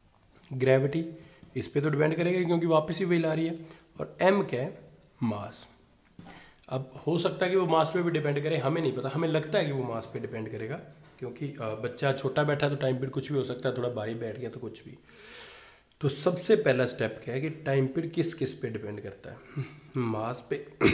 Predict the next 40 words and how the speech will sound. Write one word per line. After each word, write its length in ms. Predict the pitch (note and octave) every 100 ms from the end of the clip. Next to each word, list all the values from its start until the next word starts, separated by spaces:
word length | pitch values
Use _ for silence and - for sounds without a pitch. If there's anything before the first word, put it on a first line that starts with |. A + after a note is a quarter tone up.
| - - - - - -
length 280 | B2 A2 A#2+
पे 280 | B2+ - - - - - -
और 420 | B2 D#3+ - - - - - -
जी 180 | - -
पे। 180 | - - _ _ _ - - - -
तो 60 | C3
time 280 | - C3 C3
period 260 | F3 D#3+
depend, 380 | B2 G#2 A2 G2+
इसको 300 | - - C#3+
अभी 100 | C#3+
directly 400 | C#3 C3 B2 F3
proportional 440 | D#3+ C#3 C3 C#3+
मत 120 | B2+ B2+
समझो, 240 | B2+ C3
इसको 240 | C#3 -
समझो 220 | B2 A2+ D3
depend। 380 | C#3+ D3+ C3+ C3+
<clears throat> 40 | - - - - - - - - - - - - - - - - - - C#3 - - - - - - -
Time 180 | - A#2
पे 260 | B2 C3 D3
depend 360 | C3+ B2+ C#3+
on 0 |
mass, 640 | C#3+ A#2+ A2 A2 C#3 D#3+ B2+
length 380 | A#2 B2 B2
and 200 | D3 D3+
G। 100 | - G2+ - - - - - -
अब 240 | C3 C#3 -
एम 220 | E3 F#3+
की 120 | F#3
power 260 | F#3 D#3+ D3+
मैं 120 | D3+
ले 80 | D3
लेता 300 | C3 - -
हूँ 200 | C3 -
A, 500 | B2 C3 D3 E3 -
L 220 | B2 C3
की 80 | C3
पावर 460 | - G#2+ A2 A2 A2
B, 240 | G#2+ B2+